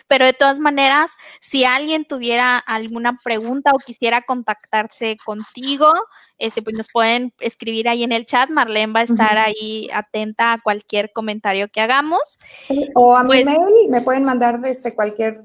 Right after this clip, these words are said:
Speaker 2: este, duda, consulta, este, a mi mail, marlene punto garcía arroba compaqui punto com. Ahí con muchísimo gusto, me encanta el tema y si los puedo ayudar y, y compartir en algo, estaría padrísimo.
Speaker 1: Perfecto.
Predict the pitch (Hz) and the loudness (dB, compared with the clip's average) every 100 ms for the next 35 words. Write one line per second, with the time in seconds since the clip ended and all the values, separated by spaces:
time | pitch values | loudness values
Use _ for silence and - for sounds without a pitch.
0 | 226 208 - 202 190 180 170 - - 214 | -10 -10 -6 -6 -4 -4 -4 -6 0 4
1 | 254 254 247 233 214 202 208 214 214 214 | 6 6 4 4 0 -2 -4 -4 -4 -2
2 | 208 208 190 185 - 175 180 196 240 240 | 0 0 -2 -6 -8 -6 -6 -2 -2 0
3 | 196 196 208 208 208 202 196 190 - 233 | -2 -2 -2 -4 -6 -4 -4 -2 0 0
4 | 214 190 190 190 190 185 - - 269 262 | 0 -2 -2 -4 -6 -8 -10 -6 -6 -6
5 | 190 170 - 233 254 - - - 165 185 | -8 -8 -4 -4 -4 -10 -20 -6 -2 0
6 | 208 202 196 214 240 233 247 254 277 254 | 0 -2 -4 2 6 6 6 4 2 2
7 | 208 220 233 247 240 247 247 262 262 233 | 2 2 2 2 2 0 2 0 0 0
8 | 202 - 196 190 185 - 214 220 220 196 | -2 -4 -4 -4 -4 -4 2 2 2 2
9 | 196 208 208 190 _ _ 208 208 190 190 | 2 2 0 -2 _ _ -4 -2 -4 -6
10 | 190 214 214 - 202 - 202 202 226 - | -4 -2 0 0 -4 -4 -4 -2 -4 -8
11 | - _ - - - _ - 180 180 175 | -20 _ -20 -20 -20 _ -6 -2 -2 -4
12 | - _ 175 170 165 143 - - - _ | -8 _ -2 0 -2 -10 -14 -20 -20 _
13 | - - - _ _ _ 226 220 - 220 | -20 -20 -20 _ _ _ -8 -6 -4 -4
14 | - 220 214 | -2 -2 -2